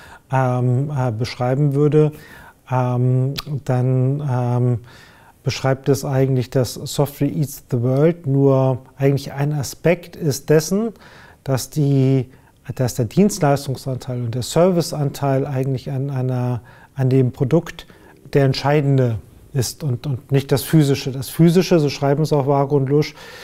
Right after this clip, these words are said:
ist eigentlich, ähm, also die Welt der Atome ist eigentlich nur ein, ein Proxy, ein, ein Hilfsmittel sozusagen, um die Dienstleistung,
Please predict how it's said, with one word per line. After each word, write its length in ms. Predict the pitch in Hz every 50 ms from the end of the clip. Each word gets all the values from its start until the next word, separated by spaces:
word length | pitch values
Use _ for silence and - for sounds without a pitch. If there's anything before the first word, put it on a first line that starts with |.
| - - - - -
ist 240 | - 127 - - -
eigentlich, 580 | - 143 143 151 151 151 147 147 151 147 - 165
ähm, 420 | 165 139 135 135 123 131 135 147
also 140 | 147 127 123
die 140 | 123 131 120
Welt 220 | 131 143 151 147
der 80 | 151 135
Atome 480 | 131 - - - 156 156 175 175 175 165
ist 200 | 156 - - 151
eigentlich 320 | 156 147 151 156 135 120
nur 260 | 147 147 147 151 147
ein, 240 | 143 143 139 135 139 - - - - -
ein 100 | 131 127
Proxy, 600 | - - - 160 170 - - - - 127 120 120
ein, 240 | 120 120 127 127 135
ein 120 | 135 123
Hilfsmittel 720 | 113 135 175 196 196 196 - - - 151 143 - - 143 135
sozusagen, 540 | 135 135 131 - 131 123 135 131 127 123 143
um 80 | 135
die 60 | 131
Dienstleistung, 960 | 123 135 147 156 160 - - 156 147 143 147 139 143 - 151 143 143 143 -